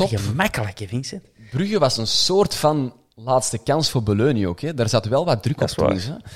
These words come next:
Speaker 2: hè.
Speaker 1: Ja,
Speaker 2: Het
Speaker 1: ja,
Speaker 2: ging
Speaker 1: dat is
Speaker 2: toen
Speaker 1: waar.
Speaker 2: niet schitterend. In the bigger picture wel, hè, want we deden best prima mee in eerste klasse, maar het was niet wat er verwacht werd, eh, van vorig seizoen.
Speaker 1: Mhm.
Speaker 2: Eh,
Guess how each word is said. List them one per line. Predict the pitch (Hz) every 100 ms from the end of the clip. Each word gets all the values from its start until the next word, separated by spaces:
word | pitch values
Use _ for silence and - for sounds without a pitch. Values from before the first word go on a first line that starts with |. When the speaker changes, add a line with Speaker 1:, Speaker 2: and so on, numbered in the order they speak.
| -
Speaker 2:
hè. | -
Speaker 1:
Ja, |
Speaker 2:
Het | 143
Speaker 1:
ja, | 98
Speaker 2:
ging | 131
Speaker 1:
dat | 120
is |
Speaker 2:
toen | 156
Speaker 1:
waar. | 185
Speaker 2:
niet | 143 170 160 - _ -
schitterend. | - - 139 127 107 90 - _ _ -
In | 113 101 85 _ 95
the |
bigger | 95 143 143
picture | - 127 - 104 82
wel, | 87 90 127 208 -
hè, | 151
want | 131 98
we | 95
deden | 95 98 87 - - 82 -
best | - - -
prima | 113 107 95
mee | 95 113
in | 101
eerste | 92 -
klasse, | - 104 - 160
maar |
het | -
was | 104 -
niet | 110 156 165 - - -
wat | 120 -
er |
verwacht | - 95 95 123 -
werd, | 143 - -
eh, | - 92 87 80
van | 87
vorig | 87 87 87
seizoen. | - 82 82 82
Speaker 1:
Mhm. | 120 113 104 92 - - _ -
Speaker 2:
Eh, | 104 98 92 90 85